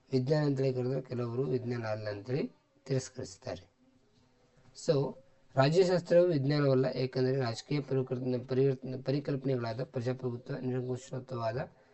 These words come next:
ಸಮಾಜತಾವ-, ಸಮತಾವಾದ, ಸಾಮ್ರಾಜ್ಯಶಾಹಿ ನೀತಿ, ಉದಾರವಾದ, ರಾಷ್ಟ್ರೀಯತೆ ಮುಂತಾದವುಗಳ ಬಗ್ಗೆ ವಿಜ್ಞಾನದಲ್ಲಿ ಬರುವ ಭೌತಶಾಸ್ತ್ರ, ರಸಾಯನಶಾಸ್ತ್ರ, ಜೀವಶಾಸ್ತ್ರ ಮತ್ತು ಇತರೆ ಪ್ರಾಕೃತಿಕ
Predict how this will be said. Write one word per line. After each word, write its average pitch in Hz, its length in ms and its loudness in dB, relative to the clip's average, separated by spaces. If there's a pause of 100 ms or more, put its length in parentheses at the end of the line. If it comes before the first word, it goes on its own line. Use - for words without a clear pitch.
(240)
ಸಮಾಜತಾವ-, 143 1000 2
ಸಮತಾವಾದ, 135 760 2 (140)
ಸಾಮ್ರಾಜ್ಯಶಾಹಿ 135 640 4
ನೀತಿ, 127 360 0
ಉದಾರವಾದ, 127 840 2 (720)
ರಾಷ್ಟ್ರೀಯತೆ - 1900 0
ಮುಂತಾದವುಗಳ 135 580 4
ಬಗ್ಗೆ 127 340 2
ವಿಜ್ಞಾನದಲ್ಲಿ 117 600 0
ಬರುವ 120 460 -4 (480)
ಭೌತಶಾಸ್ತ್ರ, 135 640 2
ರಸಾಯನಶಾಸ್ತ್ರ, 127 800 0
ಜೀವಶಾಸ್ತ್ರ 120 720 -4
ಮತ್ತು 117 280 -4
ಇತರೆ 123 340 -2
ಪ್ರಾಕೃತಿಕ 131 760 -6